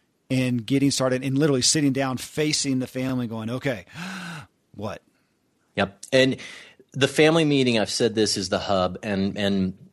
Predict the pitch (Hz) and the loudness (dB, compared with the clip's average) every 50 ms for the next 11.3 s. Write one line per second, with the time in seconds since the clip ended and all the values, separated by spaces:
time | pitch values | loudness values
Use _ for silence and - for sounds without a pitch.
0 | _ _ _ _ _ - 156 139 - - - 143 135 135 - 123 120 107 104 107 | _ _ _ _ _ 0 0 0 0 0 4 4 4 6 6 4 2 4 2 2
1 | 101 107 107 117 113 117 113 107 101 95 98 98 98 92 - - 110 107 - 117 | 2 2 2 2 4 2 2 2 2 2 2 2 0 0 -2 -4 -6 -2 2 2
2 | 104 98 - - _ _ _ _ _ _ _ _ _ _ _ - - 139 131 - | 2 2 0 -4 _ _ _ _ _ _ _ _ _ _ _ -6 -2 0 0 2
3 | - 135 139 143 135 131 123 120 127 123 117 113 110 107 107 104 95 - - - | 4 4 6 6 6 6 4 2 2 2 4 4 4 4 4 2 -2 -6 -8 -8
4 | 113 101 104 98 101 104 104 107 113 117 123 120 - - 113 101 - - - 110 | -4 -2 0 0 2 2 4 6 6 6 4 2 0 -2 -4 -4 -6 -6 -2 0
5 | 107 107 101 95 101 95 90 92 95 90 - - 104 107 110 107 98 101 95 101 | 2 2 2 0 -2 -4 -4 -4 -6 -4 0 0 2 2 2 0 0 -2 -2 -2
6 | 90 - - 107 95 95 92 104 98 - - - 98 92 87 - - _ - 113 | -6 -4 0 0 2 2 0 -4 -10 -8 -6 -4 -4 -4 -4 -6 -10 _ -6 -2
7 | 107 104 110 113 123 120 - - 113 98 95 104 104 101 101 98 98 98 - 104 | 0 4 4 4 4 2 0 -2 -4 -4 -2 -2 0 0 -2 -2 -4 -4 -4 -4
8 | 101 98 - - - - - - 117 110 107 104 110 - - - - - - - | -2 -2 -4 -4 -8 -6 0 2 4 4 4 2 0 -4 -8 -8 -8 -8 -6 -6
9 | 110 104 98 - 90 107 110 110 110 - - 101 95 87 101 98 92 - - - | -6 -6 -4 -4 -4 -2 0 0 0 0 -2 -4 -2 -2 -2 -4 -2 -4 -4 -4
10 | - 104 101 101 95 95 92 85 87 90 - - 104 101 101 98 95 92 90 95 | -2 0 0 2 0 -2 -4 -6 -8 -14 -10 -6 -4 -4 -2 -2 -2 -2 0 0
11 | 101 104 101 95 90 90 | 0 0 0 0 -2 -4